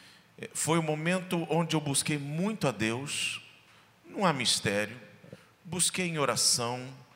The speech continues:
busquei lendo a palavra de Deus. Esqueci filme, eu, gente, eu não tinha, eu não tinha condições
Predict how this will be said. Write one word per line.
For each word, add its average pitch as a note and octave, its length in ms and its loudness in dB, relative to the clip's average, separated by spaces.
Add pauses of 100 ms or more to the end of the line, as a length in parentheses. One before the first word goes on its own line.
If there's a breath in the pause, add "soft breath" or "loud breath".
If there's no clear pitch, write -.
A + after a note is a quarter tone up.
(420 soft breath)
busquei D3+ 760 4
lendo E3+ 400 4
a C3+ 40 4
palavra A#2+ 540 4
de G#2+ 120 -2
Deus. G#2+ 300 -2
Esqueci F3+ 420 4
filme, E3+ 420 -2
eu, D#3+ 80 0
gente, E3+ 280 0
eu E3 80 2
não E3 160 -2
tinha, C#3 840 2 (720 loud breath)
eu D3+ 160 6
não E3 160 6
tinha D#3 680 4 (180)
condições D#3 1600 2